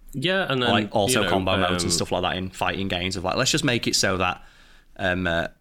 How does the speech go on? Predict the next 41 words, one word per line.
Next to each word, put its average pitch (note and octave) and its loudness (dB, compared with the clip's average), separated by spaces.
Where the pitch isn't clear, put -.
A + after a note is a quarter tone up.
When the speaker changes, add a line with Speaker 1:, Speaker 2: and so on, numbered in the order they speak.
Speaker 2:
you A#2 0
can B2+ 0
just A#2 -2
do A2+ 4
a G#2+ 0
little G2+ 0
bit G2 -2
of F#2 -2
extra - -2
damage F2+ -4
without F2 -2
having D2+ -4
to - -6
worry D#2 -8
too - -2
much E2+ -8
about, E2 -4
um, E2+ -8
inputs F#2+ -2
and F2+ -4
stuff. - -6
Speaker 1:
Yeah, B2+ -2
and A2+ -2
I, G#2 0
I A2 -4
think A#2 -4
that G2 -2
those G2+ 0
are G2 0
really F#2+ -2
good F#2 -2
options F2 -6
to F2 -4
have, F2 -4
and F2+ -4
just - -8
especially D#3 0
when A#2+ 2
it G#2 -4
comes G#2+ -2
to F#2+ -2